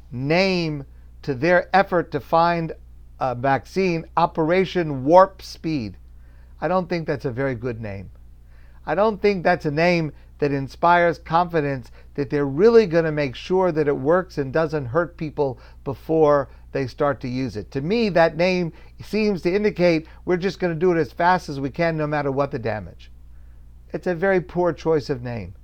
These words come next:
But that's part of this poor messaging that is not taking into account what people are afraid of. People are afraid that it's going too fast,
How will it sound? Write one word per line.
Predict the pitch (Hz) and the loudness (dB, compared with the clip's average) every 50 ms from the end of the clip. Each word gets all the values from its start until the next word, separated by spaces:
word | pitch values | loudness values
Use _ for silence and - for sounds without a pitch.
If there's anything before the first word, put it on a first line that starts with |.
| - - - - - - - | -20 -20 -20 -20 -20 -14 -8
But | - 175 156 | -6 -2 2
that's | 190 202 196 - - - - - - | 2 2 0 -2 -8 -20 -20 -20 -14
part | - - 208 214 233 233 220 | -4 2 4 6 6 6 6
of | 214 180 143 | 4 4 2
this | 156 175 165 147 - - - - - - - - - - - - - - - - - - - | 2 0 0 -2 -4 -14 -20 -20 -20 -20 -20 -20 -20 -20 -20 -20 -20 -20 -20 -20 -20 -18 -16
poor | - - - 240 247 247 247 240 233 220 | -8 -4 0 4 8 10 12 12 12 10
messaging | 208 185 175 165 165 180 214 240 - - 196 170 135 117 123 120 107 101 131 - - - - - - | 6 0 -2 0 2 2 2 2 2 0 -4 -4 -4 -4 -4 -6 -6 -6 -10 -16 -18 -20 -20 -18 -10
that | 123 123 165 170 165 - | -4 0 0 0 0 0
is | 175 165 165 147 139 | 0 0 0 0 -2
not | 151 156 165 185 208 233 214 - - | -2 2 4 6 6 4 2 -2 -4
taking | - 208 214 214 - 208 190 180 | 0 0 0 0 -2 -6 -4 -4
into | 180 151 - 175 170 | -4 -2 -2 -2 -2
account | 160 - - 180 180 180 180 180 - - - - - | -2 -2 0 2 2 2 2 0 -4 -16 -18 -12 -6
what | 127 127 156 180 - - - | 0 4 4 4 4 2 -4
people | - 196 202 - - 190 190 | -8 -8 -6 -4 -2 -2 0
are | 196 202 202 | 2 2 0
afraid | 196 196 - 202 208 220 262 269 220 | 0 -2 -2 0 0 0 0 0 -2
of. | - 95 95 90 - - - - - - - - - - | -4 -6 -8 -8 -12 -18 -20 -20 -20 -20 -20 -18 -10 -4
People | 180 220 226 - 208 220 214 - - | -2 -2 -2 2 2 2 2 2 2
are | 190 185 220 208 208 | 2 4 4 4 2
afraid | 208 - - - - 196 214 254 294 294 190 | 0 -2 -6 -6 -2 2 2 2 2 0 0
that | 202 175 | 0 0
it's | 151 135 113 | 0 -2 -6
going | - - 147 135 131 127 120 113 | -6 -4 -4 -2 -2 -4 -6 -8
too | - - 127 107 | -8 -10 -10 -10
fast, | - - 123 113 101 90 90 - | -8 -6 -6 -4 -4 -6 -8 -10